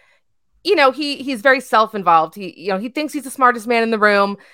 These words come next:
And the thing about the smart-, the thing about the person who thinks they're the smartest man in the room typically is not the smartest man in the room. And this is what Sinister, like, kind of,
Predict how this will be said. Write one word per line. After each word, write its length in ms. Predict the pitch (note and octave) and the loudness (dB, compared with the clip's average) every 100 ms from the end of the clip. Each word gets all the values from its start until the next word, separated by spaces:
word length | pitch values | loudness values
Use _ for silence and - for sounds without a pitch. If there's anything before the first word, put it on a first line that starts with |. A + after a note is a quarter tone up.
| _ | _
And 100 | G#3+ | -4
the 60 | A3+ | -2
thing 180 | E4 E4+ | -2 -2
about 160 | D4+ | -2
the 80 | C#4 | -4
smart-, 420 | - B3+ B3 - | -4 0 0 -2
the 120 | A#3 B3 | -8 -6
thing 160 | F#4+ | -4
about 160 | G#4+ F#4+ | -4 -4
the 80 | C4+ | -2
person 320 | C4+ C4+ C#4 | -2 -2 -4
who 100 | B3+ | -6
thinks 240 | B3 A#3 | -6 -6
they're 120 | B3 | -6
the 60 | A3 | -8
smartest 360 | - A3 A3+ A3+ | -2 -2 -2 -6
man 140 | A3 | -6
in 60 | G#3+ | -6
the 80 | |
room 300 | G3+ G3+ A3 | -4 -4 -6
typically 460 | - A#3+ A#3 B3 G#3+ | -8 -10 -8 -10 -8
is 100 | G3 | -4
not 240 | G3+ F#3+ - | 2 0 0
the 80 | G3 | -10
smartest 340 | G3 F3+ F3 | -6 -4 -6
man 140 | F#3 E3+ | -8 -8
in 80 | E3 | -8
the 80 | |
room. 260 | E3 E3+ F3 _ _ _ - | -8 -8 -10 _ _ _ -2
And 260 | G#3 G#3+ | -2 -2
this 140 | A#3 C4 | -6 -8
is 160 | G3 | -2
what 260 | A3 G#3 - _ _ _ | 2 4 2 _ _ _
Sinister, 440 | - A#3 A3+ A3 | -4 -4 -2 0
like, 320 | G#3 G3+ G3 | 2 0 -2
kind 300 | - G#3 G3+ | -12 -8 -6
of, 100 | F#3+ | -8